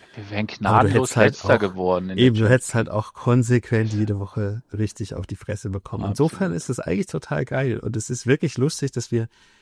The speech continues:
Speaker 2: eigentlich seit einer ganzen Weile schon, also das war ja nicht nur die vorige Folge, äh, so, dass wir wirklich dieses Jammern auf hohem Niveau unser natürliches Habitat ist mittlerweile,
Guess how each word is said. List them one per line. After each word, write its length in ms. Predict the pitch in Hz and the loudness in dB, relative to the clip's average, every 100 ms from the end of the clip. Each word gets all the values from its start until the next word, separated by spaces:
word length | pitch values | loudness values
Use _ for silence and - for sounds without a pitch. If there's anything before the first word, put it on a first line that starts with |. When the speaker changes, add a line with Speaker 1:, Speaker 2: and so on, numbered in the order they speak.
| _ _ | _ _
Speaker 2:
eigentlich 300 | 113 123 143 | -2 -2 -2
seit 360 | - 101 - - _ _ _ _ _ _ _ _ _ | -2 -2 -4 -14 _ _ _ _ _ _ _ _ _
einer 140 | 95 | -4
ganzen 500 | 92 104 170 - 160 | -2 -2 -2 2 2
Weile 340 | 117 110 170 170 | 2 0 0 -2
schon, 300 | - 95 95 | -4 -4 -4
also 180 | 95 95 | -4 -8
das 180 | - | -4
war 80 | 101 | 0
ja 80 | 104 | 2
nicht 200 | 120 - | 0 0
nur 100 | 127 | 0
die 100 | 107 | 0
vorige 420 | - 82 131 135 | -2 -2 -2 -2
Folge, 520 | - 127 127 131 127 | -2 -2 0 0 -2
äh, 240 | - 123 117 | -2 -4 -4
so, 200 | - 120 | -4 -4
dass 200 | 123 - | -4 -4
wir 360 | 107 107 104 - _ _ _ _ _ _ _ _ 123 | -4 -2 -6 -10 _ _ _ _ _ _ _ _ -6
wirklich 240 | 113 139 | -4 -4
dieses 320 | 123 117 110 | -4 -6 -4
Jammern 300 | 101 98 123 | -2 0 0
auf 200 | - - | 0 -4
hohem 160 | 104 113 | -2 -2
Niveau 400 | 107 101 107 131 | -2 0 0 0
unser 400 | - 117 113 104 | 0 -2 -2 -2
natürliches 640 | 107 107 - 117 - 107 - | -2 -4 -4 -4 -6 -10 -8
Habitat 460 | 113 107 - 101 | -8 -8 -10 -12
ist 200 | - - | -12 -12
mittlerweile, 720 | - - 95 95 95 117 127 | -10 -6 -6 -4 -4 -4 -4